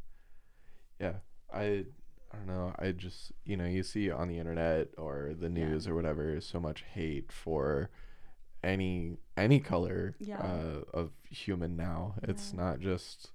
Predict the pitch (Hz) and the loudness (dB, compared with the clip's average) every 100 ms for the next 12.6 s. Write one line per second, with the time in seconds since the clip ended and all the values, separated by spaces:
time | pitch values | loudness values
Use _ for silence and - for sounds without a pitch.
0 | - - - - - - - 87 87 95 | -16 -16 -18 -18 -16 -12 -6 -4 -4 -6
1 | - 71 80 80 82 - 82 87 82 82 | -8 -4 -2 0 -2 -2 -2 0 2 2
2 | - 87 80 82 82 - 101 101 - 80 | 0 -2 -2 -2 -2 -6 -8 -10 -4 -4
3 | - - - - - - - 208 - - | -4 -10 -14 -16 -16 -14 -14 -14 -16 -16
4 | - - - - - - - - 120 107 | -18 -18 -18 -20 -20 -8 -4 6 6 6
5 | - 95 - 90 92 98 107 92 107 107 | 4 2 2 -4 -2 -4 2 6 10 10
6 | 101 - 92 95 - 90 90 85 92 73 | 6 4 4 6 4 4 4 2 0 0
7 | 95 98 98 98 92 - - 90 277 - | 0 4 6 6 4 2 2 4 4 2
8 | - - - - - - - - - 294 | -2 -8 -8 -8 -10 -10 -8 -6 0 2
9 | 370 311 262 240 277 - 285 247 - 208 | 2 2 2 2 0 2 0 0 -2 0
10 | 214 208 214 196 196 196 196 202 202 220 | 0 -2 -2 -4 -2 -2 -2 -4 -4 -4
11 | 214 220 226 233 - - - 208 - - | -6 -4 -6 -8 -10 -12 -10 -10 -8 -6
12 | 196 196 196 196 196 | -4 -2 -2 0 -2